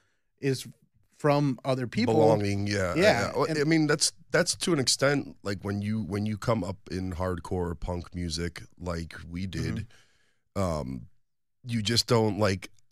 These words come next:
Speaker 2: I just watch dudes later in life that get into this goofiness, and I'm like, "Oh, you just forgot to get into punk rock when you were young." And
Speaker 1: Yeah.
Speaker 2: now,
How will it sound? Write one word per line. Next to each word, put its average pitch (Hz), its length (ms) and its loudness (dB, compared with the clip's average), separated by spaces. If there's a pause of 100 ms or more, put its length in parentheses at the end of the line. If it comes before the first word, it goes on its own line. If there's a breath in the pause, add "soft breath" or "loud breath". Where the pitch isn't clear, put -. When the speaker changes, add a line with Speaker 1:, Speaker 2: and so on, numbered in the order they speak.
(120)
Speaker 2:
I 104 100 0
just 107 240 -2
watch 104 420 0
dudes 101 360 -2
later 98 300 0
in 92 160 -2
life 92 380 -4
that 87 160 -6
get 90 160 -4
into 90 180 -4
this 85 200 -4
goofiness, 87 680 -4
and 85 80 -4
I'm 85 100 -2
like, 85 200 -4
"Oh, 107 80 0
you 117 160 0
just 208 160 0
forgot 98 400 0
to - 100 -6
get 85 160 -6
into 85 160 -8
punk - 320 -12
rock 82 260 -8
when 78 120 -12
you 78 60 -10
were 78 80 -8
young." 69 340 -10
And - 100 -12
Speaker 1:
Yeah. 233 220 4
Speaker 2:
now, 120 280 4